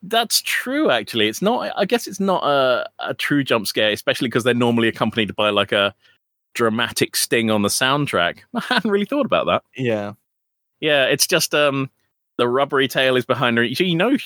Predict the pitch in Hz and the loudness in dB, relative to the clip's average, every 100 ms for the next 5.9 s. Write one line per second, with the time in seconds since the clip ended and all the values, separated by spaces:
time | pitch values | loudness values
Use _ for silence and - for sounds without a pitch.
0 | - 131 160 180 - 147 156 135 147 160 | -8 -2 0 2 0 0 0 0 0 2
1 | 127 143 - 120 123 127 - _ _ _ | 0 -2 -2 0 0 -2 -8 _ _ _
2 | _ _ _ _ _ _ _ _ - 127 | _ _ _ _ _ _ _ _ -4 0
3 | 165 143 165 - 185 175 180 175 - - | -2 -2 -4 0 0 0 0 -2 -2 0
4 | 127 - 87 - - 101 98 92 98 92 | -2 0 -4 -2 -2 0 0 -2 -4 -8
5 | 101 95 127 110 92 87 98 92 110 | -6 -2 2 2 2 0 -2 -4 0